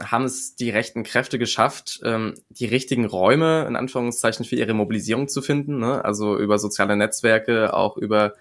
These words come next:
äh, solche Sachen, ü-, ü-, über Sport, über Musik, äh, Einfluss zu finden auf junge Menschen, Einfluss zu nehmen und sie dadurch durch ganz unverfängliche Angebote irgendwie reinzuziehen in diese Ideologie. Und wir haben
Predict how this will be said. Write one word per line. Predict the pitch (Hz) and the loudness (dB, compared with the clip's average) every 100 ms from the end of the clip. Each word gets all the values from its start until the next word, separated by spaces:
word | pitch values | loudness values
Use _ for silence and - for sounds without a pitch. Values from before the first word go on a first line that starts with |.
| _ _ _ | _ _ _
äh, | 110 110 | -2 -2
solche | 104 107 107 | -2 -6 -2
Sachen, | 113 117 113 107 92 | -2 0 -2 -2 -2
ü-, | - - - | -6 -10 -12
ü-, | 120 113 127 | -14 -12 -10
über | 131 131 123 | -2 2 2
Sport, | - 127 123 117 | 6 8 8 6
über | 123 123 | 4 0
Musik, | 127 123 131 139 - - | 2 2 0 -2 -4 0
äh, | 113 | 2
Einfluss | 117 139 147 143 | 4 2 -2 -6
zu | - | -6
finden | - 117 117 | -4 -2 -2
auf | 110 - | -4 -2
junge | 110 107 | -2 0
Menschen, | 104 107 123 | -2 -4 -6
Einfluss | - 113 - 117 | -4 -6 -6 -10
zu | - | -6
nehmen | 101 101 123 147 - - | -2 0 0 -2 -8 -12
und | - 110 | -4 -2
sie | 107 | 4
dadurch | 95 135 139 | 4 6 4
durch | 131 113 | 2 4
ganz | 123 131 | 4 2
unverfängliche | 147 147 135 135 127 - | -2 -2 0 0 0 0
Angebote | 110 131 120 131 120 | 0 0 0 0 0
irgendwie | 110 117 | -2 0
reinzuziehen | 110 120 156 151 120 101 | 2 2 0 -8 -6 -6
in | 101 | -6
diese | 101 104 | -8 -8
Ideologie. | 98 110 101 101 101 139 - - - - | -8 -10 -12 -8 -6 -6 -8 -20 -20 -12
Und | 104 104 98 - - _ _ - - | -4 -2 -2 -6 -10 _ _ -20 -14
wir | 117 127 120 | -4 4 6
haben | 120 123 120 | 6 4 0